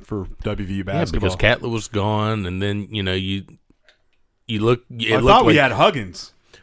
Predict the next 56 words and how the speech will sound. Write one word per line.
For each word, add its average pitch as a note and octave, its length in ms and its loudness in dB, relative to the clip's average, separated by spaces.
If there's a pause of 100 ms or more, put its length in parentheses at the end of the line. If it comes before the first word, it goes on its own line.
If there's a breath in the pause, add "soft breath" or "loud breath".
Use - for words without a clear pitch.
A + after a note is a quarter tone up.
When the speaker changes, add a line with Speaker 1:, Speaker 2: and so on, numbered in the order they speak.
(200 soft breath)
Speaker 2:
Well, F2+ 300 -2
Speaker 1:
I E3+ 160 4
heard F3 160 2
that E3 180 6
was B2 140 -2
the B2 80 -4
done A#2+ 240 0
deal. A#2 400 0 (400)
I C3+ 140 2
found D3+ 260 4
out C3 220 4
I C#3+ 80 4
was B2+ 180 0 (720)
trashed D3+ 500 4
down C3 240 -2
in A2+ 80 -2
Cancun C3 500 -2
on A#2 120 -2
spring B2 260 -4
break, C3+ 380 -2
and G#2 180 -8 (720 soft breath)
Speaker 2:
You G2 80 -2
Speaker 1:
saw C3 160 6
Speaker 2:
know. C3+ 160 6
Speaker 1:
U D3+ 100 8
S C#3+ 140 2
A C#3+ 140 2
Today C3+ 320 2
that A2+ 140 -2
Huggins B2+ 340 -2
wasn't A#2+ 260 -2
going A#2+ 140 -2
to G#2+ 80 -4
W G#2+ 260 -6
V G#2 120 -6
U. B2 120 -2
I A2+ 100 2
Speaker 2:
Yeah. - 40 0
Speaker 1:
thought C3 180 2
he, A2+ 140 -6
I B2 80 0
thought C3 180 0
it A#2 40 -2
was G#2 160 -8
a G2 100 -6
done G#2+ 340 -4
deal. A2+ 300 -2
Speaker 2:
Yeah, G#2+ 160 -4
you G#2+ 200 -4
know A2+ 180 -4
who G2+ 120 -4
supposedly F#2 460 -8
blocked G2+ 320 -6
that, A#2 200 -4
don't D2+ 280 -16
you? F#2+ 140 -12